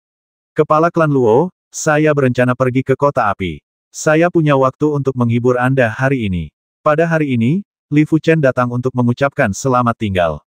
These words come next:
Luo Zhan mengangguk dan berkata kota api-api tidak terlalu jauh dari Tangcheng. Setelah Li Shaoxia membeli apa yang dia butuhkan, dia dapat terus tinggal di keluarga Luo.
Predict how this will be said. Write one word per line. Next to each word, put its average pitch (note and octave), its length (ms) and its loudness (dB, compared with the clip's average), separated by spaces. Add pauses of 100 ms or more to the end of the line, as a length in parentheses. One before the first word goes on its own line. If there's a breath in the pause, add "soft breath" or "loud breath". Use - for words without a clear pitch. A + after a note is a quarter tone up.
(400)
Luo E3 320 4
Zhan F3 240 0
mengangguk D3 400 0
dan C3 160 2
berkata A#2+ 400 0
kota B2 320 0
api-api C3+ 480 0
tidak C3 160 0
terlalu B2+ 320 2
jauh C3 320 0
dari G#2+ 240 0
Tangcheng. F#2 560 -4 (600)
Setelah D#3+ 480 2
Li F3 80 4
Shaoxia C#3+ 480 0
membeli A#2+ 320 0
apa A2+ 240 0
yang A#2+ 160 0
dia A#2 160 0
butuhkan, B2 640 0 (160)
dia C#3 240 2
dapat A#2 240 2
terus A2+ 240 -2
tinggal C3 400 2
di B2 80 -4
keluarga A#2 480 0
Luo. F2 400 0